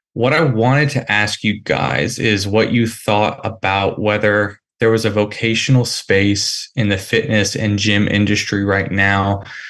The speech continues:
for a mental health professional like myself, uh, even if I had to go get certified as a personal trainer. Um, the reason I'm asking this question, just to give a little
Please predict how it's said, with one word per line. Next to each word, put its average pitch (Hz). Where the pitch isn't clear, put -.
for 117
a 113
mental 110
health 107
professional 95
like 90
myself, -
uh, 87
even 107
if 104
I 104
had 101
to 101
go 98
get 95
certified 113
as 113
a 117
personal 120
trainer. 131
Um, 101
the 131
reason 139
I'm -
asking 117
this 107
question, 135
just 107
to -
give 107
a -
little 107